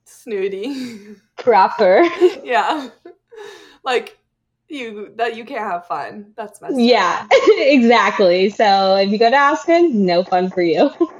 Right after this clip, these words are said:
Speaker 1: I was only in Aspen when I was, like, four. Um,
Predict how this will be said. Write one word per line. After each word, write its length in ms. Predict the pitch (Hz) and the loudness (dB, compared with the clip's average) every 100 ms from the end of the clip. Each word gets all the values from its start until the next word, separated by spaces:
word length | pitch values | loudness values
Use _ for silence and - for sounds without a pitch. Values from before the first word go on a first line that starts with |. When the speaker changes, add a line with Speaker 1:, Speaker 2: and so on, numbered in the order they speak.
| - _ | -20 _
Speaker 1:
I 80 | 247 | -10
was 180 | 262 392 | -8 -8
only 240 | 466 440 | -8 -8
in 80 | 330 | -8
Aspen 420 | 233 220 214 254 | -8 -8 -10 -12
when 140 | 233 214 | -10 -12
I 120 | 202 | -12
was, 220 | 196 196 | -12 -12
like, 280 | 180 - - | -12 -14 -18
four. 580 | _ - - - - _ _ _ - | _ -14 -12 -12 -16 _ _ _ -18
Um, 400 | 113 107 - 214 | -16 -14 -18 -20